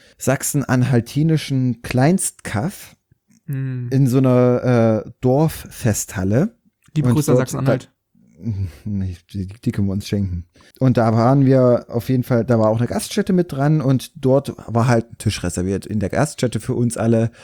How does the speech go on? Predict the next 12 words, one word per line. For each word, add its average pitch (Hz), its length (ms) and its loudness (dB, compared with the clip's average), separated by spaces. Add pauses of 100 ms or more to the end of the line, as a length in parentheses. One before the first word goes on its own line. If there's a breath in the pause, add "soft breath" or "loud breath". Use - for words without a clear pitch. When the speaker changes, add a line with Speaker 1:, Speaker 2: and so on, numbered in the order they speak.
(260 loud breath)
Speaker 1:
äh, 101 340 0
kamen 110 360 0
Familien 107 520 2
aus, 98 500 -6 (160)
ja, 87 300 -4 (600)
aus 107 140 0
ganz 101 200 -2
Sachsen-Anhalt. 82 600 -4 (460)
Speaker 2:
Mhm. 143 220 -8 (260)
Speaker 1:
Und, - 400 -2
und 202 320 0
Thüringen. 117 480 2